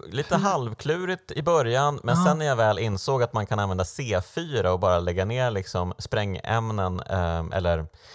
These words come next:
Speaker 1: C fyra-detonationer då på marken, vänta in när han springer förbi och sen trycka på knappen så att, eh, den exploderar.
Speaker 2: En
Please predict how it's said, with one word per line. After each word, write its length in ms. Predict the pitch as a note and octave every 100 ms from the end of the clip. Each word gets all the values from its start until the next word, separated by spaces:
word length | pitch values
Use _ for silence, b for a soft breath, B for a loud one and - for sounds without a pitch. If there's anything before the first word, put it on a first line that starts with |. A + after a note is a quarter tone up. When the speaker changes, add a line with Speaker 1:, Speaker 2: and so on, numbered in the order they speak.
| B B B B B B B _ _ _ -
Speaker 1:
C 220 | - B2+
fyra-detonationer 1080 | - G#2+ G#2+ A2 - G#2+ A2 D3 C3+ A#2 G#2
då 180 | G2 F2+
på 120 | G#2+
marken, 680 | A2+ D3+ D#3+ - D3+ D3+ C#3
vänta 400 | A2 A#2+ A2+ A#2
in 140 | C3
när 80 | B2
han 100 | G#2+
springer 280 | - G#2 G2+
förbi 400 | - G2+ D#3 D#3 -
och 80 |
sen 140 | A#2 G2+
trycka 240 | A2 G2
på 60 | G2+
knappen 460 | - G#2+ - F#2+
så 120 | F2+ E2+
att, 220 | - -
eh, 80 | F2
den 240 | E2+ E2+
exploderar. 540 | D#2 - F#2+ A#2+ A2
Speaker 2:
En 80 | D#2